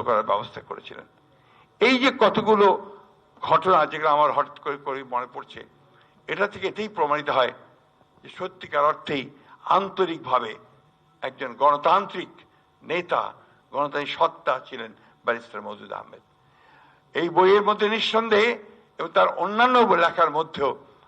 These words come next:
আমরা এই জিনিসটাই খুঁজে পাবো যে ব্যারিস্টার মওদুদ আহমেদ একটা আপাদমস্তক গণতান্ত্রিক রাজনৈতিক নেতা ছিলেন। বিভিন্ন কারণে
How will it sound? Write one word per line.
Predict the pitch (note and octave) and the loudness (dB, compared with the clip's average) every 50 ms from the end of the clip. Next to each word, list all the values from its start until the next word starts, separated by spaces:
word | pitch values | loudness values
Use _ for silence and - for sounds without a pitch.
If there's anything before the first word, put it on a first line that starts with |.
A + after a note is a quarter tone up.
| _ _ _ _ | _ _ _ _
আমরা | C3 C#3+ D#3 D3+ C3+ - - D3+ | -4 0 2 2 2 2 0 -8
এই | D#3 D3+ | -10 -10
জিনিসটাই | D3+ F3+ F#3+ - - - D#3 C#3+ - | -10 -10 -10 -10 -10 -10 -12 -10 -10
খুঁজে | D3+ D3 C#3 C3+ A#2+ | -12 -10 -10 -2 0
পাবো | C3 C3 A#2+ A#2+ - - _ _ _ _ _ _ - | 0 0 0 -4 -10 -12 _ _ _ _ _ _ -18
যে | C3 A#2+ C#3 | -8 0 0
ব্যারিস্টার | C#3+ D3 D3 C#3+ - D#3 D3 C#3+ | 0 0 0 -6 -8 -8 -6 -6
মওদুদ | D3 C#3+ C3+ C#3 C3+ | -6 -8 -4 -4 -4
আহমেদ | C3+ C3+ B2+ A#2+ - _ _ _ _ _ _ - - | -4 -4 -10 -12 -14 _ _ _ _ _ _ -12 -10
একটা | - - C3+ C#3 D3 | -4 0 2 4 4
আপাদমস্তক | D3+ D3+ F3 D#3 D3 D3+ D#3 D3+ E3 E3 - - - F#3+ G3 F#3+ - - - _ _ _ _ _ _ - | 4 6 4 2 4 2 0 0 0 -4 -4 -6 -4 -4 -4 -4 -4 -20 -20 _ _ _ _ _ _ 2
গণতান্ত্রিক | C#3+ D3+ D3+ C#3+ D#3+ D#3+ F#3+ G3+ - - F3+ E3+ E3+ - - _ _ _ _ - C#3 | 2 2 2 4 4 4 4 2 0 -8 -10 -10 -10 -14 -20 _ _ _ _ -4 -2
রাজনৈতিক | C3+ C3+ C3 C3+ C3+ C3 - B2 A#2 A2+ | -2 -2 -4 -8 -12 -12 -14 -18 -20 -20
নেতা | A#2+ A#2 - B2 _ - | -20 -18 -18 -20 _ -20
ছিলেন। | - - - - _ _ _ _ _ _ _ _ _ _ _ _ | -20 -20 -20 -20 _ _ _ _ _ _ _ _ _ _ _ _
বিভিন্ন | - F#3 G3 A3 A#3 A#3+ A#3 G#3+ G#3 | -4 -2 -2 0 2 2 2 4 6
কারণে | G#3 G3 G#3+ G#3 | 6 6 6 4